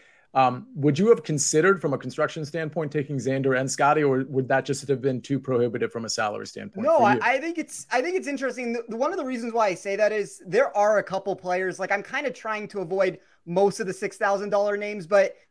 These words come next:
Speaker 2: there are a few that I like from either a leverage standpoint or just a value standpoint with it that, um, you know, I think Cantlay would have been interesting if he was still on the board for me. It would have opened up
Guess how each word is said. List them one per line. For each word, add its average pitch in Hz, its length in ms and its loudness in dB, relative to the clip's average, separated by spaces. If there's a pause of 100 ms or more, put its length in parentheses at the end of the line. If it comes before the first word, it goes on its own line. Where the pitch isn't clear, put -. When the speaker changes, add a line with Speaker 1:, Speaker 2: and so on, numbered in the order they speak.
Speaker 2:
there 277 220 8
are 262 240 6
a 202 60 4
few 208 240 -10
that 190 160 4
I 180 100 4
like 175 260 2
from 180 540 0 (460)
either 233 320 4
a 196 60 8
leverage 220 440 4
standpoint 240 760 -6 (100)
or 202 140 0
just 220 240 -2
a 202 60 -2
value 185 500 0
standpoint 220 640 -8
with 226 220 -2
it 240 200 -4
that, 180 340 2 (460)
um, 175 460 2 (680)
you 226 120 0
know, 247 80 10
I 220 80 10
think 254 200 -2
Cantlay 220 380 0
would 214 120 4
have 180 80 2
been 214 120 4
interesting 202 540 -2
if 180 100 -2
he 190 120 -6
was 190 120 -4
still 202 240 2
on 196 140 2
the 202 80 -2
board 196 260 0
for 208 100 -4
me. 196 180 0
It 185 80 0
would 180 120 2
have 165 100 -2
opened 185 300 0
up 175 240 2